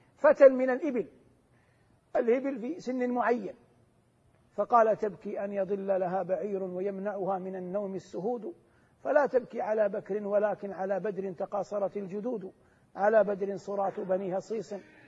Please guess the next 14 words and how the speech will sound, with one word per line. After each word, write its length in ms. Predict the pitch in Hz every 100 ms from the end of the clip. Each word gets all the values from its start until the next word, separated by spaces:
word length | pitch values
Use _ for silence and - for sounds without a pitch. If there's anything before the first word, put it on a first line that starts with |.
| - -
ومخزوم 760 | 208 220 185 220 240 214 202
ورهط 340 | 208 220 185 226
أبي 260 | 214 202
الوليد، 600 | 220 208 214 247 254 320 - _ _ -
ألا 180 | 214 240
قد 200 | 233 208
ساد 380 | - 226 214 208
بعدهم 720 | 202 180 202 185 208 202 208
أناس 320 | 208 208 -
ولولا 500 | 202 202 202 214 196
يوم 320 | 202 208 202 196
بدر 400 | 233 240 294 339 - _ _ _ _ 240
لم 240 | 262 262
يسودوا". 440 | 233 - 165 -